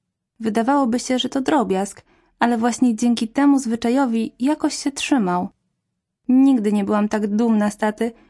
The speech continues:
jak w tamtym trudnym okresie. Bardzo lubię słowa z Nehemiasza osiem dziesięć.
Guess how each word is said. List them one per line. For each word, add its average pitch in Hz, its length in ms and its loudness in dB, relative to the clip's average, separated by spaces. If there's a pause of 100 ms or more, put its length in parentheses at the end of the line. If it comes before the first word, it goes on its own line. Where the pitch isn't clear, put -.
(140)
jak 202 200 -4
w - 60 -20
tamtym 262 420 0
trudnym 262 440 0
okresie. 190 520 -6 (1300)
Bardzo 262 340 -2
lubię 247 240 0
słowa 226 300 -2
z 220 60 -6
Nehemiasza 220 600 0
osiem 180 300 -2
dziesięć. 180 480 -4